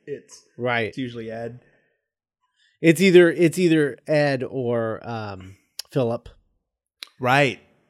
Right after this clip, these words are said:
Speaker 2: Um, but, uh, yeah, no,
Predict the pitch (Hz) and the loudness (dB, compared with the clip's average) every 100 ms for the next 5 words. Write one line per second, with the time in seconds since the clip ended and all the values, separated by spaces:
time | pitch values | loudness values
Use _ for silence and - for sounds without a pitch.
0 | _ _ _ _ 110 107 104 101 101 98 | _ _ _ _ -16 -14 -12 -14 -16 -20
1 | _ _ _ _ _ _ _ 123 139 123 | _ _ _ _ _ _ _ -6 -6 -4
2 | 156 131 127 123 123 113 143 190 175 135 | -2 0 0 -2 -4 -6 0 2 2 -2
3 | - 180 196 156 | -6 0 2 2